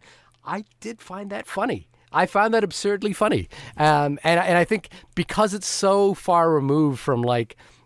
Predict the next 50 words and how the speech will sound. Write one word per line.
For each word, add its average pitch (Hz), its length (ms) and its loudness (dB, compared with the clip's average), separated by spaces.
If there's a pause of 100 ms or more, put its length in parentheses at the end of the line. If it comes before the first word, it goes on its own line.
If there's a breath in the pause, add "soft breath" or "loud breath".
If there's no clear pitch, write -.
a 139 60 -10
kind 160 280 -2
of 131 140 0
reality 123 800 0 (280 loud breath)
that, 196 240 2
that 202 100 2
I 214 120 4
even 277 180 -4
found 202 340 0
the 147 100 0
way 156 420 2
that 143 160 -2
the 143 180 -4
orchestrations 143 800 -2
of 127 220 -6
her 123 120 -4
murderous 127 480 0
spree 139 360 -6
at 123 80 -6
the - 80 -12
begin-, 123 440 -6
at 127 120 -8
the - 80 -14
beginning 151 320 -4
of 143 60 -4
the 123 60 -8
film 107 380 -8 (560 loud breath)
mostly 160 480 2
funny. 139 180 -2
I, 165 280 2
I, 185 120 -4
I 175 40 0
think 208 180 -4
to 185 100 -6
begin 151 540 -4
with, 110 400 -4 (260 soft breath)
when 151 240 -2
we 147 140 -4
don't 143 340 -2
know 147 160 -4
who 131 120 -10
this 131 160 -12
character 127 480 -8
is, 143 360 -6
um, 113 400 -6
you 123 100 -4
know, 120 160 -2
like, 113 240 -4
when 120 140 -4
she's 110 320 -8